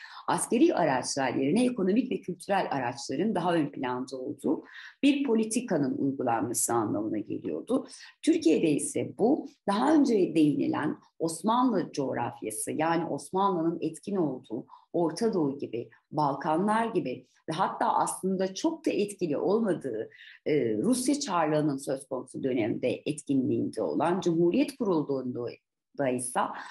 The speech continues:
Sovyetler Birliği çatısı altında yer alan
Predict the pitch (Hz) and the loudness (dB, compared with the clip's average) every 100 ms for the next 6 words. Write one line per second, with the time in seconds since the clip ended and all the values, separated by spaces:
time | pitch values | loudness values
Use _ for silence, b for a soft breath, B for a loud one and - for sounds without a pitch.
0 | B B - 165 - 160 311 311 208 151 | B B 0 2 2 2 2 4 4 4
1 | 143 - 135 - - 131 - 117 110 - | 0 -2 -8 -8 -6 -2 0 0 -2 -6
2 | 120 110 82 117 123 - - - 123 202 | -6 -4 -2 0 0 -2 -6 -2 0 2
3 | 294 | 0